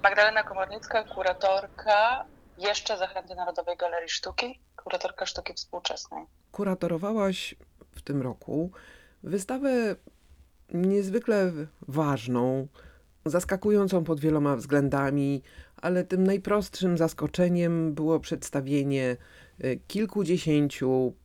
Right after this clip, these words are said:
Speaker 2: prawie stu młodych twórców i twórczyń na jednej wystawie.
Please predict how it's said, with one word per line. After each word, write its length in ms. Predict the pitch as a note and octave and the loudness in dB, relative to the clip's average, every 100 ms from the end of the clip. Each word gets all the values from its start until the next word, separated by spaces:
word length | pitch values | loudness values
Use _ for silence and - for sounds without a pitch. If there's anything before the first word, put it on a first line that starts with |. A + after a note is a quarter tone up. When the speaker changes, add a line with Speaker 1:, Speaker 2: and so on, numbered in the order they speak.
| - - | -20 -10
Speaker 2:
prawie 680 | A2+ C#3 F#3+ F#3 F#3+ F#3 F3+ - _ _ - - _ | -6 0 2 2 2 2 -2 -12 _ _ -20 -20 _
stu 840 | - - - - - D#3+ C3+ C3+ D#3+ - - - - _ _ _ | -16 -14 -14 -16 -2 2 2 0 -2 -8 -20 -20 -20 _ _ _
młodych 600 | D3+ D#3 F3 D#3+ D#3+ D3+ | 2 4 4 2 0 -2
twórców 600 | - E3+ E3+ - D#3 C#3+ | -4 -2 -2 -4 -6 -6
i 60 | D3 | -10
twórczyń 680 | - D3 C#3+ - C#3 C3+ C#3 _ - - - | -2 -2 -2 -2 0 0 -4 _ -20 -20 -8
na 120 | C#3 D3 | 2 4
jednej 440 | D#3+ E3 E3 D#3 | 4 2 2 2
wystawie. 600 | C#3+ D3 - F#2 - G2+ | 0 -2 -2 -4 -2 -6